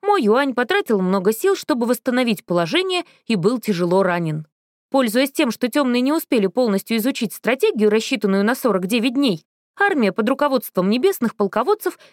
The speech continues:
ринулась в атаку и разбила остатки войска тёмных недалеко от реки Жошуй.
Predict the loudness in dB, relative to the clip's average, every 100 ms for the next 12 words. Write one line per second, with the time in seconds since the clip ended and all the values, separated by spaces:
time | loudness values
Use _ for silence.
0 | -2 0 2 0 0 -2 0 -2 2 2
1 | 2 0 2 2 0 -2 -2 0 2 2
2 | 0 -2 -2 0 -2 -2 0 0 -2 0
3 | -2 0 -4 -2 -2 -2 -4 -4 -4 -4
4 | -4 -4